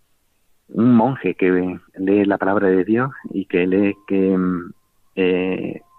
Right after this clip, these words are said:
hay que, mm, orar sin cesar, ¿no? La oración continua, ¿no? Y emprende una búsqueda y a través de ahí, pues, va conociendo una oración que se llama la oración de Jesús, la oración del corazón, que es: Señor Jesucristo, "Hijo del Dios vivo,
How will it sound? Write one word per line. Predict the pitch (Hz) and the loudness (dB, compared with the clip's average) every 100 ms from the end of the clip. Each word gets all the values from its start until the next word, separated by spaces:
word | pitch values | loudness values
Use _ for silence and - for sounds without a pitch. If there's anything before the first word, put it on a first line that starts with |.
| - | -6
hay | 101 - | -4 0
que, | 98 95 95 _ _ | 0 0 -4 _ _
mm, | 82 73 | -16 -14
orar | - 104 107 101 | -4 0 0 -2
sin | 101 90 | -6 -6
cesar, | 95 - 85 78 | -8 -6 -6 -4
¿no? | 85 135 - _ _ - _ | -6 -6 -8 _ _ -20 _
La | 101 92 | -6 -4
oración | 90 - 101 | -4 -2 -2
continua, | 90 87 90 92 85 85 - - | -2 -8 -4 -4 -2 -4 -6 -14
¿no? | 101 143 - | -12 -12 -8
Y | 101 | -4
emprende | 98 95 101 | -4 -2 -2
una | 95 87 | -2 -2
búsqueda | 113 - 87 98 98 | -4 -4 -2 0 0
y | 98 92 | 0 -2
a | |
través | 87 90 90 | -2 -2 -2
de | 92 | -2
ahí, | 98 | -2
pues, | - 87 | -2 -4
va | |
conociendo | - 87 - 95 | -4 -8 -6 -4
una | 92 90 | -2 -2
oración | 87 - 110 110 | -4 -2 -4 -2
que | 92 - | -6 -4
se | 92 | -4
llama | 92 90 | -2 -2
la | |
oración | 87 - 92 90 | -2 -4 -4 -4
de | 87 | -8
Jesús, | - - 120 127 | -10 -8 -8 -4
la | 90 | -4
oración | 87 - 87 | -4 -6 -6
del | 87 | -6
corazón, | - 87 104 92 - _ - - - - | -6 -8 -4 -4 -6 _ -20 -20 -18 -4
que | 101 | -2
es: | 98 | -2
Señor | 98 92 95 | -4 -2 -2
Jesucristo, | 104 - - 110 - - 85 - _ _ _ | -4 -8 -4 -4 -4 -10 -12 -14 _ _ _
"Hijo | - - 98 | -6 -2 0
del | 95 | 2
Dios | 90 113 - | 0 -2 -2
vivo, | 95 82 80 | -6 -4 -8